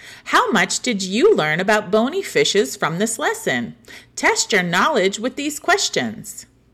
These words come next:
One, how many species of bony fishes are estimated to live in the world ocean? Two, what are some of the characteristics of bony fishes?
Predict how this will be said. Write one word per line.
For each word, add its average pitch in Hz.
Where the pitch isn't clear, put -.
One, 147
how 370
many 440
species 214
of 165
bony 240
fishes 120
are 214
estimated 208
to 285
live 262
in 208
the 220
world 156
ocean? 226
Two, 233
what 180
are 285
some 240
of 247
the 269
characteristics 196
of 247
bony 165
fishes? -